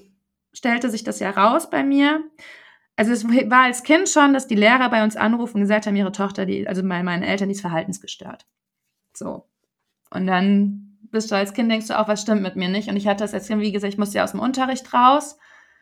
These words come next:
Ich war nervig.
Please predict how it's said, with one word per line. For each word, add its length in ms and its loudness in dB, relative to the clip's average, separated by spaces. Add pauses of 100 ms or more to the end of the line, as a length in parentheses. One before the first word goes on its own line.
(580)
Ich 220 -2
war 560 4 (460)
nervig. 720 0